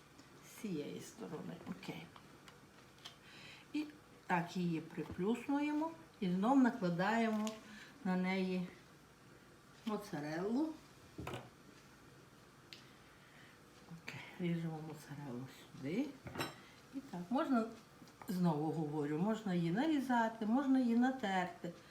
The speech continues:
можна взяти моцареллу не на для піци, а просто моцареллу для їди. Також буде непогано. Хто і як любить.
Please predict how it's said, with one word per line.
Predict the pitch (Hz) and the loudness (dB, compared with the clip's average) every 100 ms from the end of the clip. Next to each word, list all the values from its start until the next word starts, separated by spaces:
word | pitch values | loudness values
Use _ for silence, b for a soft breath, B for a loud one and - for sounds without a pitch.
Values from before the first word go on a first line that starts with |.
| B B B | B B B
можна | 233 269 277 | 4 6 6
взяти | 247 247 247 240 | 8 6 6 4
моцареллу | 226 - 214 208 220 226 226 226 - - - - | 4 4 0 4 4 4 2 -4 -12 -20 -4 8
не | 233 214 196 | 10 10 6
на | 196 | 4
для | 190 202 | 2 0
піци, | 196 196 185 180 - 185 185 | 0 0 -2 -4 -4 -2 0
а | |
просто | 180 220 208 - 196 | 0 2 0 0 0
моцареллу | 196 185 202 196 196 190 190 175 B B B B - | 0 0 -2 0 0 0 -2 -4 B B B B -4
для | 196 | 0
їди. | 190 185 180 190 185 170 B B | 2 2 2 2 2 0 B B
Також | - 170 196 | -8 -2 -2
буде | 202 202 202 | -2 -2 0
непогано. | 202 196 208 185 196 190 190 - - B B B B | -2 -2 -2 0 0 0 0 -4 -14 B B B B
Хто | - 269 311 311 | -6 2 2 2
і | 202 | 0
як | 214 - 180 | 0 -2 -2
любить. | 160 170 143 | -2 -2 -10